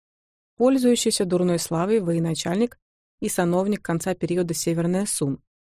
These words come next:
девятьсот шестидесятый, тысяча сто двадцать седьмой годы,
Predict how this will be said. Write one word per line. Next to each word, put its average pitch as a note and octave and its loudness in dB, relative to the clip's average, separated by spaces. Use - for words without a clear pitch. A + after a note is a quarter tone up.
девятьсот F3+ 0
шестидесятый, E3+ -4
тысяча G#3+ -4
сто - -4
двадцать D#3+ -6
седьмой E3 -2
годы, D#3 -4